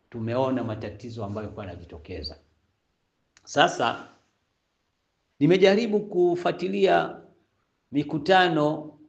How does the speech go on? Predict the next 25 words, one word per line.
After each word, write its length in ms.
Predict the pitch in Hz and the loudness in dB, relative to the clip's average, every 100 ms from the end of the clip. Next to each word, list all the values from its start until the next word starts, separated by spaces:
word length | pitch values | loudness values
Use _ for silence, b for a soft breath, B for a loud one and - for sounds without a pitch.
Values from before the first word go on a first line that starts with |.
| _ _ _ _ _ _ _ _ - | _ _ _ _ _ _ _ _ -4
ya 140 | 143 | 0
vyama 300 | 143 165 151 | 2 2 2
tofauti. 760 | - 160 - 113 98 - - - _ _ _ _ - | -2 -4 -4 -6 -6 -10 -18 -20 _ _ _ _ -12
Nimewasikiliza 600 | 117 117 113 131 131 117 | -8 -8 -8 -8 -6 -8
C 100 | - - | -10 -2
C 100 | 127 | -2
M 120 | 123 | -2
licha 240 | 123 120 | -4 -4
kwamba 680 | 113 131 127 127 127 123 113 - | -2 -2 0 0 0 -2 -8 -10
na 100 | 113 | -8
mimi 200 | 127 123 | -6 -4
ni 80 | 117 | -6
mgombea, 680 | 113 117 123 139 135 - - _ _ _ _ _ - | -8 -8 -4 -2 -2 -6 -14 _ _ _ _ _ -12
nimewasikiliza 500 | 120 117 - 135 139 | -8 -8 -8 -6 -4
na 100 | 117 | -2
vyama 280 | 127 127 113 | -2 -2 -2
vingine, 680 | 113 120 139 139 - - - _ _ _ _ _ _ _ - | -4 -2 -2 -2 -6 -10 -20 _ _ _ _ _ _ _ -8
lakini 760 | 101 101 135 123 107 95 95 - - _ _ _ _ _ _ _ _ _ _ _ _ _ | -8 -4 -2 0 0 -4 -8 -16 -20 _ _ _ _ _ _ _ _ _ _ _ _ _
inaelekea 680 | 110 110 117 113 113 143 117 | -10 -6 -4 -4 0 0 0
sasa 300 | - 113 - | -6 -10 -6
hivi 160 | 120 117 | -6 -6
kuna 300 | - 107 101 | -6 -8 -6
vyama 420 | 101 123 107 90 | -4 -4 -6 -8
vya 160 | 90 90 | -10 -12
ukombozi. 680 | 87 - 85 90 - - | -12 -12 -10 -10 -12 -16